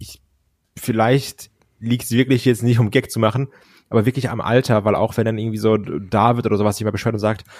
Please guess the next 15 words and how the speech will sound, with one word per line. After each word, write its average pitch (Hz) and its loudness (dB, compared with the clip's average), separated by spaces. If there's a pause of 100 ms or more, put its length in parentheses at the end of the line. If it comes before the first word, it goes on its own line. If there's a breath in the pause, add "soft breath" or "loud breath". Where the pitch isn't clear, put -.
(260 loud breath)
"Oh, 123 2
da 117 4
waren 120 2
irgendwie 120 0
in 113 0
drei 120 0
Sekunden 117 -2
wieder 113 2
achtzehn 110 -2
Cuts", - -4 (280 loud breath)
ich - -6
bekomm 120 0
das 139 0
nie 113 0
mit. 104 -4